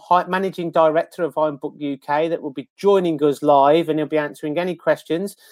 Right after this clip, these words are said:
The topic is going to be improving your processes and reducing downtime. So it should be really interesting. Definitely tune in to that one.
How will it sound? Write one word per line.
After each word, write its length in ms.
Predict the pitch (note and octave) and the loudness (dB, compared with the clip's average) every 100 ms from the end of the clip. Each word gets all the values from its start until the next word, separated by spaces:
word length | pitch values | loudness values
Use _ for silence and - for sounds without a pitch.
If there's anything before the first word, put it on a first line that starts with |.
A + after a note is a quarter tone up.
| _ | _
The 80 | - | -16
topic 560 | - G3+ F#3+ G3+ G#3+ - | -2 -2 4 4 4 0
is 180 | - D3+ | -4 -4
going 280 | - D#3+ D3+ | 2 2 2
to 140 | - D3 | -2 -4
be 360 | D3 D3 D3 - | -2 -2 -4 -6
improving 640 | D3+ C#3 - F#3 D#3 D3 | -8 -8 -4 -2 -2 -4
your 80 | C3+ | -6
processes 680 | - C#3+ C#3+ D3 - D3+ C#3 | 2 2 2 -4 -2 -2 -2
and 160 | C3+ | -4
reducing 640 | C3+ C3 C#3+ C3 - B2 A2+ | -6 -4 -4 -2 -4 -6 -2
downtime. 640 | C#3 E3 E3+ F3+ E3+ E3 - _ _ | 0 0 2 4 4 0 -8 _ _
So 140 | - | 2
it 100 | D#3 | 2
should 140 | - D3+ | 2 0
be 100 | D#3 | 4
really 380 | D#3 E3 D3 D3+ | 6 6 6 4
interesting. 680 | D#3 - F3 - F#3 F3+ - | 4 2 0 0 -2 -2 0
Definitely 460 | F3 - D#3+ D#3+ | -2 0 -4 -4
tune 360 | D3+ - F3 D#3 | -6 0 2 4
in 240 | D#3+ D3+ - | 2 -2 -6
to 160 | - D#3 | -4 2
that 220 | E3+ F3+ | 2 4
one. 260 | F#3 F#3 | 4 4